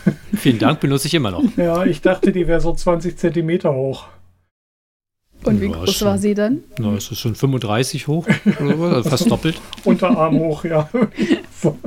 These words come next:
Speaker 2: Äh, ja, ich dachte, das
Speaker 1: Ähm.
Speaker 2: wäre ein niedliches Teil, aber, äh, ja. <laughs>
Speaker 1: Äh, Immo, jetzt kommt was zum Rausschneiden. Kannst du mal gegen dein Mikrofon klopfen, bitte?
Speaker 2: Einmal gegenklopfen?
Speaker 1: Ah, doch, ist das Richtige, weil es klingt, du klingst sehr weit weg.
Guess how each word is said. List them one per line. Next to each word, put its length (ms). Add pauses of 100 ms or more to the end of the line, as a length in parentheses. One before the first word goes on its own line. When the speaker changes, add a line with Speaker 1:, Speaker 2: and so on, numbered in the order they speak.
(640)
Speaker 2:
Äh, 220
ja, 160
ich 80
dachte, 200
das 100
Speaker 1:
Ähm. 60
Speaker 2:
wäre 180
ein 140
niedliches 460
Teil, 340
aber, 840
äh, 40
ja. 120 (460)
<laughs> 100 (1080)
Speaker 1:
Äh, 160 (100)
Immo, 240
jetzt 180
kommt 140
was 120
zum 120
Rausschneiden. 600
Kannst 340
du 60
mal 140 (280)
gegen 220
dein 120
Mikrofon 460
klopfen, 400
bitte? 260 (480)
Speaker 2:
Einmal 240
gegenklopfen? 720 (1120)
Speaker 1:
Ah, 120
doch, 200
ist 140
das 140
Richtige, 400
weil 120
es 140
klingt, 300
du 80
klingst 440
sehr 220
weit 220
weg. 260